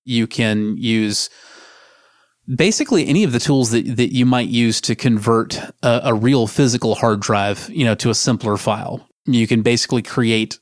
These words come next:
like, a sparse file. You can use Q M U's built-in tools to convert that Z vol into a Q cow two file, and then you can handle it that way. You can just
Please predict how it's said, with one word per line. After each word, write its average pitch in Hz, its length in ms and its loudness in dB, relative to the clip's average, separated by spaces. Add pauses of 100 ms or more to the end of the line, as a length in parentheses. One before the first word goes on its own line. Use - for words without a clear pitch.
like, 113 200 -2
a 117 100 -2
sparse - 460 0
file. 123 500 0 (540)
You 113 200 0
can 113 160 0
use 107 200 0
Q 139 220 2
M 120 60 4
U's 117 280 2
built-in 113 440 2
tools 113 440 0
to 110 200 -2
convert 117 640 0
that 113 320 -2
Z 117 200 0
vol 110 300 2
into 123 400 0
a 120 80 0
Q 120 180 -4
cow 120 180 0
two 123 200 0
file, 120 300 0
and 127 80 0
then 104 80 0
you 107 120 -2
can 110 120 0
handle 107 360 -2
it 101 80 -6
that 110 240 -2
way. 113 280 0 (480)
You 113 160 0
can 113 180 2
just - 380 -4